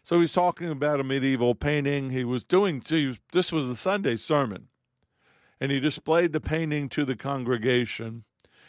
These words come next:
and then said the spear wound on the side of Jesus takes a decidedly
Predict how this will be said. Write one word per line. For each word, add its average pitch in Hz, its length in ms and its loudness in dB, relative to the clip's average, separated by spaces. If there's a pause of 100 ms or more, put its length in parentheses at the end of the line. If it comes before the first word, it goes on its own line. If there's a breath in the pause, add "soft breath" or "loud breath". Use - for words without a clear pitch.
(120)
and 139 160 0
then 156 180 0
said 147 280 0
the 135 120 0
spear 185 480 2
wound 123 480 0
on 127 140 0
the 123 100 0
side 135 460 2
of 113 160 -2
Jesus 110 720 -4 (400 loud breath)
takes 156 320 0
a 147 100 0
decidedly 135 1000 0